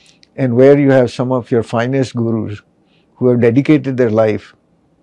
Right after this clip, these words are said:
to make you who you are. And it is about time for you to respect them and, you know, contribute to the Go I I T B campaign. This campaign will enhance the quality of education,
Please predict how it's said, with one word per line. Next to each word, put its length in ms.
to 100
make 300
you 120
who 180
you 200
are. 320
And 160
it 60
is 100
about 320
time 240
for 160
you 440
to 100
respect 500
them 320
and, 400
you 80
know, 160
contribute 720
to 100
the 460
Go 180
I 140
I 80
T 200
B 140
campaign. 560
This 180
campaign 540
will 340
enhance 540
the 80
quality 420
of 120
education, 640